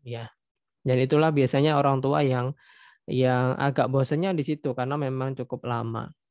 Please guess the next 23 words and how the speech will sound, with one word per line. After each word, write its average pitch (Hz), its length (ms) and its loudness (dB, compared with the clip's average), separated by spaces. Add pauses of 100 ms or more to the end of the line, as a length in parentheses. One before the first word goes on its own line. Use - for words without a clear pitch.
(200)
Ya, 120 160 -2
tapi 131 320 0
dengan, 123 640 0
eh, 120 640 -2
evaluasi 123 480 -2
E 120 140 -4 (100)
E 131 80 -6
G 123 160 0
yang 117 80 -2
rutin, 160 560 -2
dengan 120 240 -6
pengobatan 123 640 -2
yang 120 160 0
mengikuti, 127 720 -2 (500)
mengikuti 135 1200 0
saran 143 320 -2
dari 127 160 -4
dokter 117 380 -6
atau 139 260 -4
resep - 160 -8
dari 123 240 -2
dokter, 123 380 -2 (260)
eh, 127 240 -4